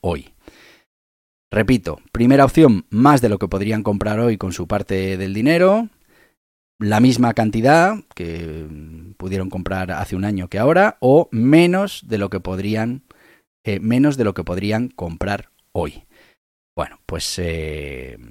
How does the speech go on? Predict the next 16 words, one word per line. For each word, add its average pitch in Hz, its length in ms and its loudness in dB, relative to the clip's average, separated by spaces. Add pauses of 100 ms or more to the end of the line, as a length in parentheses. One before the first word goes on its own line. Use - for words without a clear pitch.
(260)
Esas 104 200 -4
son 98 100 -4
las 87 160 -6
tres 82 160 -12
opciones. 71 440 -14
Piénsatelo 123 760 -4 (200)
y 82 280 -10
mira 85 240 -6
a - 20 -4
ver 92 180 -8
cuál 90 280 -8
crees 95 240 -8
que - 100 -10
es 92 80 -6
la 95 240 -6 (140)
correcta. - 560 -10